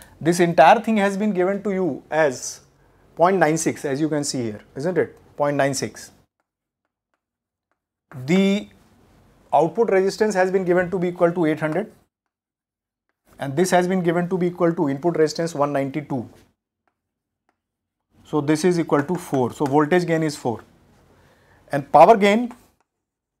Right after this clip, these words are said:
is nothing but voltage gain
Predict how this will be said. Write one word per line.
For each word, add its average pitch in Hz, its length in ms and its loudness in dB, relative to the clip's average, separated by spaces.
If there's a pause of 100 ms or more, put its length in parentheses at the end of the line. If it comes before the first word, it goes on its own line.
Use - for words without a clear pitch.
(1160)
is 160 120 -2
nothing 170 320 2
but 180 360 2
voltage 151 500 0
gain 175 320 0